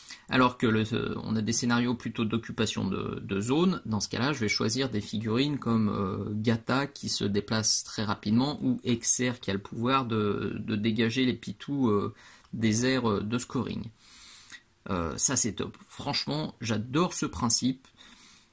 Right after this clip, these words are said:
Euh, c'est fini les parties où on arrive, ok, on a fait sa team, on a passé des heures et des heures, euh, à constituer une liste, euh, une liste d'armées ou une liste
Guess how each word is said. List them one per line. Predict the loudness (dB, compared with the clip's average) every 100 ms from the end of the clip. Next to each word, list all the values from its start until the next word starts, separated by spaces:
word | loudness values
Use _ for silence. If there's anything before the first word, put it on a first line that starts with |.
| _ _ -4
Euh, | -2 2
c'est | 2 2
fini | 4 6 8
les | 6
parties | 2 -2 -2 -2 -2 2
où | 4
on | 6
arrive, | 6 6 4 2 0 0
ok, | -2 2 2
on | 4 2
a |
fait | 2 2
sa | 2 2
team, | 0 2
on | 2
a | 2
passé | 2 0 2
des | 2 4 4
heures | 2
et | 2
des | 2 4
heures, | 2 2 2 2
euh, | 2 2 0
à | -4
constituer | -4 -6 -4 -8 2 2 2 4
une | 4 4
liste, | 2 0 -2 0
euh, | 2 2 2
une | 2 2
liste | 2 0
d'armées | 2 4 4 4 2
ou | 2
une | 4 4
liste | 4 2 -2 -6